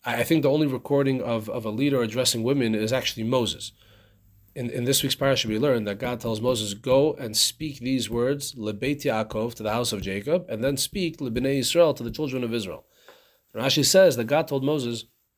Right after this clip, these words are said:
"I'm giving you a bunch of laws and rules, et cetera, and I'm, I'm giving you the Torah, and I want to know if they accept it or not, but first go speak to the women.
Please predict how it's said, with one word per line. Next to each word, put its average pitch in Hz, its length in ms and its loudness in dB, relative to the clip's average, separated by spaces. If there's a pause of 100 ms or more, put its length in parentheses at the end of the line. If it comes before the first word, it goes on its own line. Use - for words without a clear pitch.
(720)
"I'm 110 140 -8
giving 147 240 4
you 139 100 6
a 113 60 2
bunch 135 240 0
of 107 360 -6
laws 120 460 4
and 107 100 -2
rules, 143 320 4
et 104 100 -6
cetera, 139 280 2
and 113 100 0
I'm, 120 160 -2
I'm 113 140 -2
giving 156 220 2
you 143 80 4
the 127 100 4
Torah, 139 380 6 (480)
and 110 120 -6
I 113 40 0
want 127 200 4
to 151 60 -2
know 143 80 4
if 123 80 2
they 120 100 2
accept 110 300 0
it 104 80 -6
or 104 60 -4
not, 120 200 -2
but 117 80 -12
first 180 220 0
go 165 80 -2
speak 143 240 -4
to 131 80 -6
the 135 60 2
women. 127 260 4